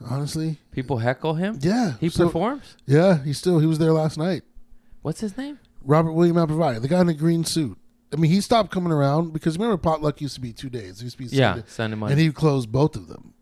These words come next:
Speaker 1: right? So he would always close, but he doesn't come around nearly as often as he used to.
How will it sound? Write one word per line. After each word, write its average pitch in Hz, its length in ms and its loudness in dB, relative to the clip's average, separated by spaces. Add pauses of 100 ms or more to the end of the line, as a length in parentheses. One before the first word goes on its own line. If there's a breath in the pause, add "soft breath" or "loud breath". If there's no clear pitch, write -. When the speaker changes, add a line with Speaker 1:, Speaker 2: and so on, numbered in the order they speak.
Speaker 1:
right? 117 320 -14
So 135 120 -4
he 135 120 0
would 131 160 -4
always 117 320 -4
close, 113 260 -10
but 117 100 -8
he 123 80 -6
doesn't 139 220 -4
come 127 220 -8
around 110 220 -10
nearly 110 280 -10
as 98 140 -14
often 98 280 -14 (200)
as 101 140 -20 (180)
he 107 80 -20
used 107 200 -16
to. - 180 -20